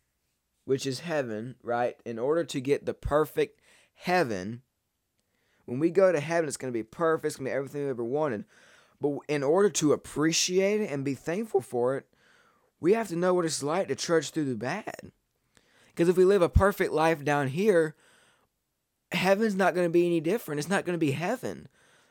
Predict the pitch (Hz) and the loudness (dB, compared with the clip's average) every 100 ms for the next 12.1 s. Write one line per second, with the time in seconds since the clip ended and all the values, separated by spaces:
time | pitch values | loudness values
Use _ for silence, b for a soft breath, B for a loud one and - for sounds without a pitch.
0 | b 185 170 202 196 185 160 180 165 180 | b -4 0 0 0 0 0 0 2 0
1 | 170 - 190 180 151 139 175 208 151 147 | 0 -2 -2 0 0 -2 -2 -6 -8 -8
2 | 180 - 143 143 - 180 233 - - _ | -8 -4 -4 -4 -2 -2 -2 -4 -10 _
3 | _ _ _ _ _ _ _ _ _ _ | _ _ _ _ _ _ _ _ _ _
4 | _ - b b b b b 123 165 208 | _ -20 b b b b b -4 -2 -2
5 | - 151 151 175 170 143 - 123 139 104 | -4 -4 0 2 4 2 0 -4 -4 -4
6 | - 127 139 - 120 151 123 92 - - | -8 -4 -2 -2 0 0 -2 -4 -6 -2
7 | 156 147 117 - 101 117 104 58 - _ | -2 -2 -6 -6 -4 -4 -4 -8 -20 _
8 | _ _ _ _ _ _ _ _ _ _ | _ _ _ _ _ _ _ _ _ _
9 | _ _ _ _ _ _ - 139 165 156 | _ _ _ _ _ _ -2 0 2 0
10 | 135 147 151 135 117 135 135 123 123 120 | -2 0 0 0 0 -2 -2 -2 -4 -4
11 | 123 107 - 139 127 135 107 101 - 131 | -6 -10 -12 -8 -8 -6 -8 -10 -6 -6
12 | 113 | -6